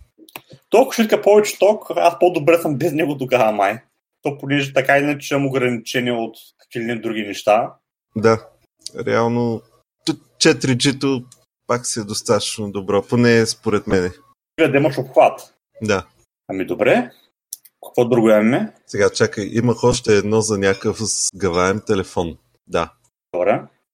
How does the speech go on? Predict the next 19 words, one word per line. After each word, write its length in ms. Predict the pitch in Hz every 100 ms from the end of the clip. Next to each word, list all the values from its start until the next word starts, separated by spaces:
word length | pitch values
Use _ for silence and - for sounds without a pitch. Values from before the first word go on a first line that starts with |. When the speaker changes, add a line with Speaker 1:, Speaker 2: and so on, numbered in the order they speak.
| _
Speaker 2:
Компанията 680 | 120 101 117 139 135 131 120
T 160 | 143
C 360 | 139 - 107 98
L, 180 | 117 127 _ _ _ -
а, 380 | 101 95 95 95
също 460 | - 123 113 110 -
представи 1040 | 104 98 - - 101 95 92 98 92 90 _ _ _ _
прототипи 800 | 113 101 - - - 131 131 120
на 200 | 113 113
сгъваеми 560 | 113 107 104 101 101 98
устройства. 760 | - - 104 98 104 - 123
Те 120 | 113
бяха 580 | 104 104 - 107 104 104 -
повече 400 | 107 104 101 95
от 140 | 90
един. 460 | 90 92 95 127 143 _ _ _ -
А, 480 | 110 101 98 95 95 95 95 107 117 _ _
мисля, 220 | - -
че 840 | - - 107 107 104 104 104 104